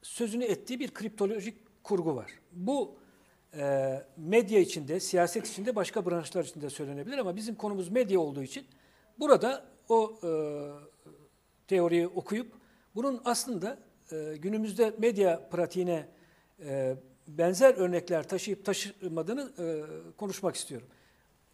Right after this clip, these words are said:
Şimdi onu söylüyorum, bu ilgili bölüm.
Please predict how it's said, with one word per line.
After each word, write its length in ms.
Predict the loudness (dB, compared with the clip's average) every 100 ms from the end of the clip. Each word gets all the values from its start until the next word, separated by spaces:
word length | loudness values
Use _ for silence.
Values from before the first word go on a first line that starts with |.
| _ -18
Şimdi 320 | -8 -2 4
onu 300 | 4 4 2
söylüyorum, 500 | 2 2 2 -4 -8 -20 _
bu 220 | 0 0 -4
ilgili 320 | -4 -4 -4
bölüm. 220 | -6